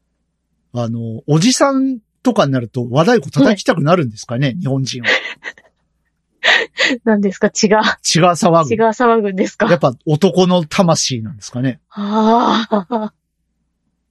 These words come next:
Speaker 2: ー。
Speaker 1: うん。あの、消防団の方とか多いですよ。
Speaker 2: あー。
Speaker 1: ね。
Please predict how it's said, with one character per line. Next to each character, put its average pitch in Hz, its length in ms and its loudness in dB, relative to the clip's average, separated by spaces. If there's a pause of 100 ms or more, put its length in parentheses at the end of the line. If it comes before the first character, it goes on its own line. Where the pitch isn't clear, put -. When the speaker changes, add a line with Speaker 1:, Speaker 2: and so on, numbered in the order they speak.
(120)
Speaker 2:
ー。 120 40 -6
Speaker 1:
う 120 40 -4
ん。 107 260 -8 (560)
あ 131 100 -2
の、 131 80 0
消 311 340 2
防 392 180 2
団 156 180 2
の 131 80 -2
方 - 240 -2
と - 80 -10
か 117 100 -8
多 170 160 4
い 123 40 -2
で - 60 -10
す - 140 -18
よ。 - 120 -20 (580)
Speaker 2:
あ 277 1040 2
ー。 180 160 -20 (680)
Speaker 1:
ね。 113 240 -6